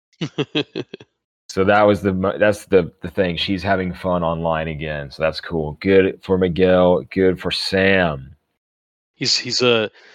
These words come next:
Speaker 1: scoring some points with Sam.
Speaker 2: He's scoring some points. It's very cool.
Speaker 1: Yeah.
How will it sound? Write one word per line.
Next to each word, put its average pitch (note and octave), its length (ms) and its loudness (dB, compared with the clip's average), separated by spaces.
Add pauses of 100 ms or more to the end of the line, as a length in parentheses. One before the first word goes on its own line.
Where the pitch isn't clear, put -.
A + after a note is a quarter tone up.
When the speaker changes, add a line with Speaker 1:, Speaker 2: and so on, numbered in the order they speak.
Speaker 1:
scoring C3+ 320 0
some A#2+ 140 -4
points C3 260 -2
with A2 100 -10
Sam. A#2 380 -2 (100)
Speaker 2:
He's - 120 -14
scoring F#2+ 260 0
some F2+ 140 -10
points. G2+ 680 0
It's - 140 -18
very F#2+ 200 2
cool. D#2+ 380 -2 (540)
Speaker 1:
Yeah. A2+ 300 -2